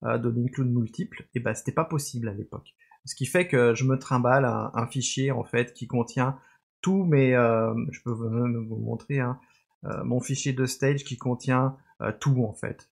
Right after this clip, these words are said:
tout, il contient toutes mes, euh, toutes mes bases en fait que j'utilise après derrière, ce qui fait que, euh, quand on utilise ce projet, ben, vous voyez, c'est hyper long.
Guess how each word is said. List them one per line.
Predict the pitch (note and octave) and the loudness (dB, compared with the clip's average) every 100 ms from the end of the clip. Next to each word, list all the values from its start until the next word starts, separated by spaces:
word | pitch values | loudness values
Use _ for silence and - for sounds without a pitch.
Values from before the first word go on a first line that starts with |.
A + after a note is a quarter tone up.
| - | -10
tout, | B2 - | -8 -6
il | A2+ | -6
contient | B2 B2 C3+ | -4 -2 -2
toutes | B2+ D3 C#3+ | -4 -8 -4
mes, | B2+ B2 A#2+ | -2 0 -2
euh, | A2+ A2+ A2+ - E3 G3+ _ _ _ _ _ _ _ _ _ _ | -4 -6 -8 -10 -12 -18 _ _ _ _ _ _ _ _ _ _
toutes | - D#3+ D3+ | -2 0 2
mes | C3+ | 4
bases | C3 C#3+ C#3+ | 8 6 6
en | A#2 | 0
fait | - C#3 C#3 - | 0 0 0 -2
que | B2 | -4
j'utilise | A2+ B2+ - B2 C3+ C#3 B2 - | -2 -4 -4 -2 0 0 -4 -2
après | A#2+ - C3+ | -4 0 0
derrière, | B2 A#2 A#2 C3+ - | 0 0 0 -2 -6
ce | |
qui | B2 | -10
fait | A#2+ C#3 C#3 | -4 -4 0
que, | A#2 A2+ - _ _ - | -2 -2 -8 _ _ -6
euh, | A2 A2+ | -2 -2
quand | - D3+ D3+ | 0 2 4
on | C3+ | 4
utilise | C3 - C3 C#3+ C#3 A2 _ _ | 2 -2 -4 -2 -2 -6 _ _
ce | - C#3 | 0 0
projet, | C#3 B2+ A#2 B2+ C3+ | 0 -2 0 0 0
ben, | A2 | -2
vous | |
voyez, | A2 A#2+ B2 | -4 -2 -4
c'est | - D3 C#3+ | -8 -10 -10
hyper | - C#3 A#2+ | -4 -2 0
long. | B2+ | -2